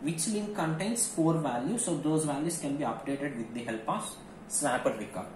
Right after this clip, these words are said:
right? So here R nine link B contains four,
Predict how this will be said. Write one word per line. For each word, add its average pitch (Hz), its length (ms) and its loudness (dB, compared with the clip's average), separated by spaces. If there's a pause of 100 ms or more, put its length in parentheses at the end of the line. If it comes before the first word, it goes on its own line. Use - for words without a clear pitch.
(120)
right? - 260 -4
So - 380 -2
here 170 360 0 (2500)
R 151 340 2
nine 180 300 2
link 160 260 2
B 165 140 2
contains 160 480 0
four, - 440 2